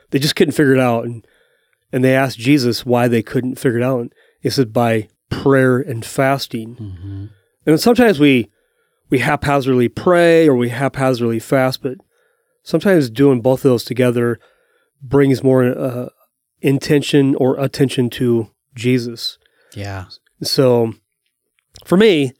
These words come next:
Speaker 1: that's been a victory if I'm confessing, 'cause I'm not, I do fall way short.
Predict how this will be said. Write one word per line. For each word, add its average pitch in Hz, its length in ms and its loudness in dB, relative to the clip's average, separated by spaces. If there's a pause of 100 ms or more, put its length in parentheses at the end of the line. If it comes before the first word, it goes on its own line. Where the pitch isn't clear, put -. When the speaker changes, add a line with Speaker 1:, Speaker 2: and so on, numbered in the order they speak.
Speaker 1:
that's 147 180 -2
been 139 320 2 (360)
a 131 60 -2
victory 127 640 2 (280)
if - 120 -6
I'm 127 160 0
confessing, 135 560 0
'cause 120 120 -4
I'm 123 200 0
not, 127 260 0 (540)
I - 60 -6
do 123 140 2
fall 120 280 2
way 123 180 2
short. 117 400 -2